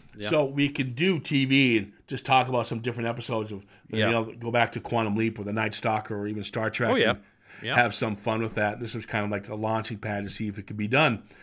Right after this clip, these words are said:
Speaker 1: Yeah.
Speaker 2: So, uh, there you have it. We're gonna wrap this one up, people.
Speaker 1: I, I would just like to say before we go,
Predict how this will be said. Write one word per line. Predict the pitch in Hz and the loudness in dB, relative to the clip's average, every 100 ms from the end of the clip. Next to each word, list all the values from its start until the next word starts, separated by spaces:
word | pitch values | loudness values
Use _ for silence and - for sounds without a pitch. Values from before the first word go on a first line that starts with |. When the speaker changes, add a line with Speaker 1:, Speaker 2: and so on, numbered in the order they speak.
| - 151 | -16 -2
Speaker 1:
Yeah. | 175 - | 0 0
Speaker 2:
So, | - 139 139 135 131 | 2 4 8 6 4
uh, | 135 143 143 139 135 | 4 8 10 10 8
there | 139 185 202 | 8 10 12
you | |
have | 220 214 | 12 10
it. | 202 - 170 | 6 -2 -8
We're | 165 | -4
gonna | 165 | 2
wrap | 160 160 | 6 4
this | 165 - | 2 -4
one | 165 175 | 0 4
up, | 202 202 | 6 6
people. | 202 196 196 185 | 4 4 10 12
Speaker 1:
I, | |
I | 185 | 12
would | 220 | 10
just | 226 - | 4 0
like | 208 202 | -2 -2
to | |
say | - 196 | 0 0
before | 208 - 214 | 0 -2 -2
we | 190 | 0
go, | 180 190 226 214 | 2 2 2 -2